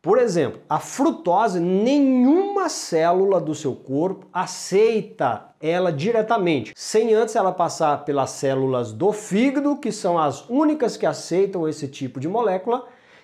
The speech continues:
e ela vai ser quebrada e no final ela vai ser transformada em uma outra molécula que vai poder entrar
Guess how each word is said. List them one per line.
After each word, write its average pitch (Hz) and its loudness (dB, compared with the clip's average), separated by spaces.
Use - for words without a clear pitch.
e 254 -2
ela 233 4
vai 226 2
ser 220 0
quebrada 220 2
e 294 -2
no 294 2
final 240 0
ela 240 2
vai 240 0
ser 233 -2
transformada 226 0
em 233 0
uma 220 2
outra 208 2
molécula 220 0
que 220 -8
vai 214 2
poder 220 0
entrar 208 0